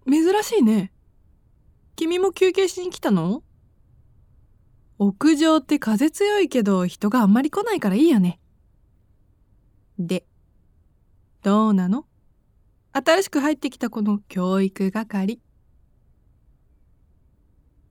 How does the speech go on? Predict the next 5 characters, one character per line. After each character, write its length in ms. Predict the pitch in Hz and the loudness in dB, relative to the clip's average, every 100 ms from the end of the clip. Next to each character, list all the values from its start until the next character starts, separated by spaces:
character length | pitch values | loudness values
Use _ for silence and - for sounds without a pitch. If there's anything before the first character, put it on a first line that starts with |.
| _ _ _ _ _ _ _ _ _ _ _ - | _ _ _ _ _ _ _ _ _ _ _ -4
あ 60 | 285 | 0
は 60 | |
は、 60 | 320 - - 587 - - - - - 571 - - 302 _ | 0 -2 -4 -6 -6 -14 -14 -16 -10 -6 -6 -6 -10 _
そ 200 | - | -8
り 60 | 403 | -4